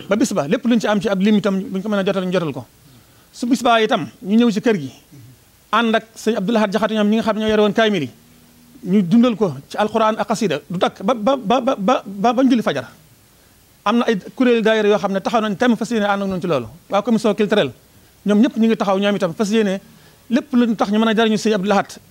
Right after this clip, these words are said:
danañ ko fàttali doomu aadama, dañ ko fàttali jullit ñi. Kon loolu ñu, ñu ngi koy bàyyiloo xel ñëpp.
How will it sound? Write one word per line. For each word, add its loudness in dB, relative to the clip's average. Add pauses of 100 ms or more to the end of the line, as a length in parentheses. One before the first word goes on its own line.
danañ -2
ko -8
fàttali -2
doomu 0
aadama, -2
dañ -4
ko -16
fàttali -4
jullit -6
ñi. -8 (720)
Kon -2
loolu -2
ñu, -4
ñu -4
ngi -2
koy -2
bàyyiloo 0
xel -2
ñëpp. -2